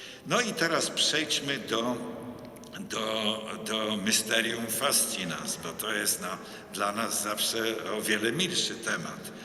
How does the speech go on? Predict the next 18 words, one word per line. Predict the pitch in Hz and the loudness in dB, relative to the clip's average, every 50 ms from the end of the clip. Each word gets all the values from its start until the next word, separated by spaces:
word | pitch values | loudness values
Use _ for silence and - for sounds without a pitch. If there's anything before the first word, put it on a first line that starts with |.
| - - - - - - - - - | -12 -12 -14 -14 -14 -16 -14 -8 -4
Y, | 110 107 107 107 107 - - - - - - - | -2 0 0 0 -2 -4 -8 -12 -12 -10 -4 0
powołuje | 147 165 160 160 196 208 208 208 202 185 165 147 | 0 0 2 2 2 2 2 4 4 4 4 4
się | 135 - - 127 | 4 4 2 2
ten | 135 131 - 127 127 120 | 0 0 0 0 0 2
właśnie | 107 107 113 120 117 117 - 107 104 | 2 4 4 4 6 4 4 2 0
teolog | 101 - - 107 101 98 95 101 104 107 104 - | 0 0 0 -2 0 0 0 -2 -2 -4 -2 -2
wspomniany | - - - - 104 92 92 95 98 101 98 107 123 127 - - - - - - 101 | -4 -4 -2 -4 -4 -2 0 2 2 2 0 -2 -4 -4 -6 -8 -10 -10 -10 -6 -2
na | 113 127 | 0 2
świętą | 127 - - 151 156 147 135 - 135 131 123 113 - | 2 2 2 2 0 0 0 -2 -2 -2 -2 -2 -2
G-, | - 170 165 110 104 | -4 -2 0 -2 -2
Katarzynę | 104 - 120 113 - 123 123 113 110 135 151 135 110 98 95 | 0 0 0 0 2 0 2 2 2 2 2 2 2 0 0
Genueńską. | 87 98 98 95 95 92 95 90 85 78 76 - - - 85 76 - | 0 0 0 0 0 -2 0 -2 0 0 0 0 -2 -4 -8 -8 -8
To | - - - | -4 -2 -2
jest | - - | -2 0
tam | - 202 180 | -2 -4 -6
piętnasty | - - 101 90 - - 113 110 101 - - - - - | -4 -6 -8 -8 -4 -2 -2 0 0 0 -2 -2 -6 -6
wiek. | - 92 87 85 - - - - - - - - - - - - - - | -6 -4 -6 -6 -6 -10 -14 -14 -14 -14 -14 -14 -12 -14 -14 -14 -10 -6
Y, | 101 101 107 | -4 -4 -4